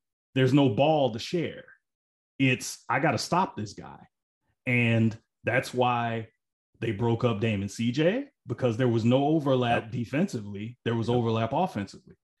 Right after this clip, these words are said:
Speaker 2: Right.
Speaker 1: Neither guy played defense, and defense wins titles.
Speaker 2: Mm.
Speaker 1: Like,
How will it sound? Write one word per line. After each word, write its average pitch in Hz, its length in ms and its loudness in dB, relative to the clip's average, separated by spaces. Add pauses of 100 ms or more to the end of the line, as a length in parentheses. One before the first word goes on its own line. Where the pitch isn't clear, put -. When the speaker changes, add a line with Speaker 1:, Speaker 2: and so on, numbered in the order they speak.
(100)
Speaker 2:
Right. 131 140 4
Speaker 1:
Neither 175 160 6
guy 131 240 2
played 110 320 0
defense, 113 680 -2
and 101 360 -8
defense 110 440 -6
wins 107 200 -4
titles. - 500 -10 (420)
Speaker 2:
Mm. 62 220 -16 (260)
Speaker 1:
Like, 117 460 0